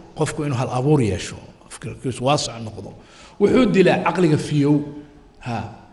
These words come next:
fiyoobaan ma yeesho qofka mutacasibka ah, qof caqligu xiran yahay,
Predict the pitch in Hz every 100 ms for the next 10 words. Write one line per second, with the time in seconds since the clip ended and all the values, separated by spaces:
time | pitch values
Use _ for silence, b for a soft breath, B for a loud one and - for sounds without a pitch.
0 | _ - 143 143 151 151 147 131 113 101
1 | 104 113 110 - 120 - 120 120 127 151
2 | - 107 110 107 - - - 147 135 120
3 | - 135 151 113